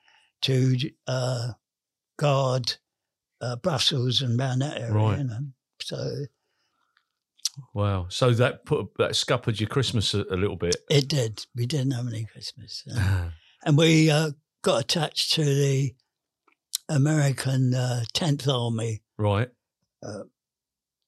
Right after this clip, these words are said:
Speaker 1: because, uh, where the Americans were between them and us, it had been very weak.
Speaker 2: Right.
Speaker 1: And the Germans had broken through there with all the tanks, you know what I mean?
Speaker 2: Yeah.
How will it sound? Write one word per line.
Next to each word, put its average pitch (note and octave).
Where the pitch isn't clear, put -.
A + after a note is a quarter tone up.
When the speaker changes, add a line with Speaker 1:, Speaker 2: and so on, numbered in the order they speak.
Speaker 1:
because, B2+
uh, B2
where E3+
the D3+
Americans C#3
were C#3
between C#3+
them D3
and C3+
us, B2
it C3
had B2
been C#3+
very C#3+
weak. C#3
Speaker 2:
Right. G#2
Speaker 1:
And C3
the C3+
Germans C#3+
had B2+
broken D3
through D#3+
there A#2+
with C3
all C#3+
the B2+
tanks, -
you D3+
know F3
what F#3+
I F3+
mean? D#3+
Speaker 2:
Yeah. F#2